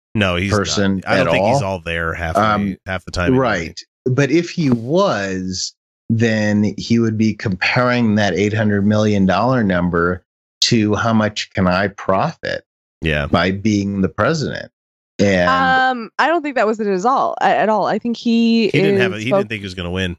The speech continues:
Speaker 1: That, that's <laughs>
Speaker 3: No, all of this to him was another reality show. It still is.
Speaker 2: Oh, yes,
Speaker 3: It's all
Speaker 2: absolutely
Speaker 3: about,
Speaker 2: it
Speaker 3: it's
Speaker 2: is.
Speaker 3: all about his ego. It's all about his ego.
Speaker 1: I, I
Speaker 2: Well,
Speaker 1: looked
Speaker 2: that,
Speaker 1: at
Speaker 2: that's
Speaker 1: the
Speaker 2: why I'm saying i-, if he was still there,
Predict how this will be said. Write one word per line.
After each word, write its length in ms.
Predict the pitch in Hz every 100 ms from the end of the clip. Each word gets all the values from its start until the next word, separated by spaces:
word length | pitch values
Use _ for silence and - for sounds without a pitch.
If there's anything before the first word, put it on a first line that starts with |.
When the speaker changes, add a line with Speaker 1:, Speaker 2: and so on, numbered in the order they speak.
| _
Speaker 1:
That, 160 | 90 92
that's 320 | - 92 - 98 - 131
<laughs> 240 | - _ 226
Speaker 3:
No, 340 | 320 349 170 _ _
all 280 | 208 208 359
of 120 | 302
this 360 | 254 311 - - -
to 140 | 254
him 500 | 208 208 240 294 226
was 360 | 196 196 170 - _ _ -
another 520 | 185 185 185 196 208
reality 560 | 185 175 185 302 196 160
show. 440 | - 147 71 - -
It 120 | 208
still 300 | - 285 285
is. 500 | 381 381 147 143 - -
Speaker 2:
Oh, 100 | 156
yes, 500 | 135 127 - - -
Speaker 3:
It's 80 | 254
all 140 | 220
Speaker 2:
absolutely 320 | 285 330 311
Speaker 3:
about, 220 | 320 311 208
Speaker 2:
it 40 |
Speaker 3:
it's 80 | 240
Speaker 2:
is. 120 | 58 50
Speaker 3:
all 260 | 233 262
about 280 | 269 277 262
his 100 | 269 -
ego. 380 | 214 180 151
It's 160 | 117 - _ -
all 480 | 170 175 170 175 175
about 320 | 175 175 170
his 160 | 175
ego. 500 | 165 147 139 123 170 - _ _ _ -
Speaker 1:
I, 80 | 113
I 40 |
Speaker 2:
Well, 200 | 113 127
Speaker 1:
looked 120 | 156
Speaker 2:
that, 100 | 165 139
Speaker 1:
at 60 |
Speaker 2:
that's 260 | 147 165 113
Speaker 1:
the 60 |
Speaker 2:
why 100 | 160
I'm 140 | 139 135
saying 320 | 143 127 123
i-, 120 | 123 -
if 240 | 147 143
he 140 | - 147
was 260 | 135 120
still 320 | - 131 110
there, 480 | 101 101 80 - -